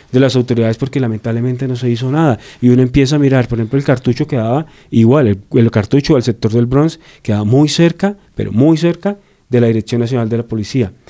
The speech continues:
Y me pasó algo muy curioso, porque no conocía, la verdad, hace tres meses aproximadamente que estuve en Cali,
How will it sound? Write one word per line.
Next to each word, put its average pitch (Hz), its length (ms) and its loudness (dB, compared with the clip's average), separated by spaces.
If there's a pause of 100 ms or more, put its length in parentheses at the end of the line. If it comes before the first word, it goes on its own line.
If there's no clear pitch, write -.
(420)
Y 165 100 2
me 151 100 2
pasó 151 260 0
algo 156 220 0
muy 180 120 4
curioso, 170 640 0
porque 131 180 -4
no 113 160 0
conocía, 139 480 0
la 117 120 0
verdad, 117 340 -2
hace 135 500 -2
tres 139 220 0
meses 143 260 -4
aproximadamente 127 720 -2
que 131 60 0
estuve 123 260 2
en 123 60 0
Cali, 123 440 0